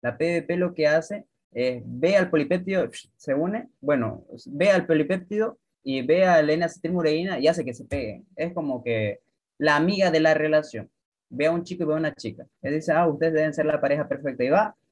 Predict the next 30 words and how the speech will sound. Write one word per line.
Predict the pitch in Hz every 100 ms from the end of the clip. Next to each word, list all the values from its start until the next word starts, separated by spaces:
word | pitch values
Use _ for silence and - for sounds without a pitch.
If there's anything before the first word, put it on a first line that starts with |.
| -
y | 135
flash | - 185 196 185
los | 147 139
enlazan | 123 123 135 127
a |
los | 135 135
dos. | 98 - _
Esa | - 226 - 196
es |
la | 196 196 190 - _ _ _
función | - 190 180 156
de | 170
la | 165 160
transpeptidasa | 156 156 170 156 160 165 180 196 -
o | 156 135 -
P | 127
B | 120 123 117
P. | 180 120
Es | 123
lo | 139
mismo, | 170 170 131 107
no | 113 120
son | 143
dos | 135 123
cosas | 120 117
diferentes. | 131 156 147 117
Transpeptidasa, | 113 151 180 180 156 151 151 165
P | 160
B | 170
P, | 170 -